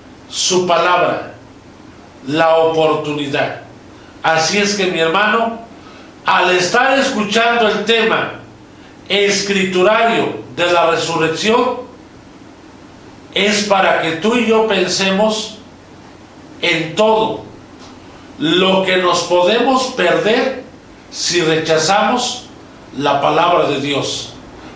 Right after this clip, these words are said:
Pero también es para pensar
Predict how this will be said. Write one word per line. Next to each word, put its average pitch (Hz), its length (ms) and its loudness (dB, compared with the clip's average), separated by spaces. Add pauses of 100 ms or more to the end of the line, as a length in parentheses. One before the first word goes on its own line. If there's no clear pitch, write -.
(100)
Pero 196 280 2
también 226 680 0 (720)
es 277 400 0
para 214 440 2
pensar 196 840 0